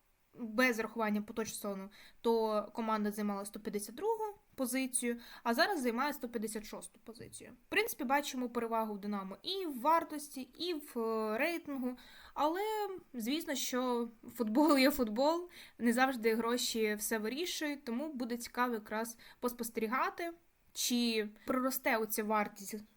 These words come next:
гравців в якість, яка допоможе їм здобути перемогу. В позаминулому сезоні двадцять три двадцять чотири вони почали свій шлях в Єврокубках з першого кваліраунду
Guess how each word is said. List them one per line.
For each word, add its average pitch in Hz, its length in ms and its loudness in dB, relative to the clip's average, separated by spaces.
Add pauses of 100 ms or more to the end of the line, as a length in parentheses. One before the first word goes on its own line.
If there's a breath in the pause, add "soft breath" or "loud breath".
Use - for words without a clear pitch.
гравців 233 520 0 (120)
в 220 120 2
якість, 240 680 2 (220 loud breath)
яка 294 480 6
допоможе 240 500 0
їм 214 80 0
здобути 226 400 -4
перемогу. 208 580 -8 (380)
В - 40 -20
позаминулому 262 560 2
сезоні 220 540 -2
двадцять 214 400 -4 (180)
три 220 280 -2
двадцять 208 340 -4
чотири 453 420 -4
вони 240 180 2
почали 226 380 -4
свій 226 300 -6
шлях 220 320 -2
в - 100 -8
Єврокубках 208 520 -6
з - 60 -8
першого 208 400 0
кваліраунду 196 800 -6